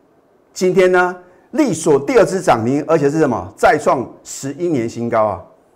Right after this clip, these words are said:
那待会的话呢，我们都有什么？图卡，有扣讯的验证啊。所以呢，我讲过啊，我节目中所秀的任何的扣讯啊，都欢迎查证。那如果任何造假呢，我愿意负法律责任啊。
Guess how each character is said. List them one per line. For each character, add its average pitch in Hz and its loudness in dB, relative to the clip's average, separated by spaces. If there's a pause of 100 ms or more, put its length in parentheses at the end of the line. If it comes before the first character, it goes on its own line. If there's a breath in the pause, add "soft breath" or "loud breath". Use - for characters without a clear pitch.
(400)
那 151 2
待 156 6
会 131 2
的 117 2
话 135 2
呢， 131 0
我 120 -2
们 123 -2
都 151 2
有 131 2
什 117 -6
么？ 98 -6 (160)
图 143 -2
卡， 101 0 (520 soft breath)
有 117 0
扣 151 4
讯 156 0
的 127 0
验 127 0
证 117 -4 (680)
啊。 135 4
所 165 0
以 175 4
呢， 170 2 (540 loud breath)
我 165 2
讲 143 4
过 190 4
啊， 160 8
我 127 4
节 147 0
目 170 2
中 170 2
所 117 -2
秀 143 0
的 123 2
任 147 0
何 110 -2
的 110 -2
扣 120 0
讯 117 -6
啊， 82 -10 (880)
都 135 -2
欢 139 2
迎 113 -4
查 95 -8
证。 95 -8 (800)
那 143 6
如 175 4
果 160 6
任 202 2
何 170 2
造 170 4
假 131 2
呢， 131 0
我 120 0
愿 143 -2
意 - -6
负 143 -6
法 107 2
律 131 -6
责 104 -6
任 110 -2
啊。 85 -10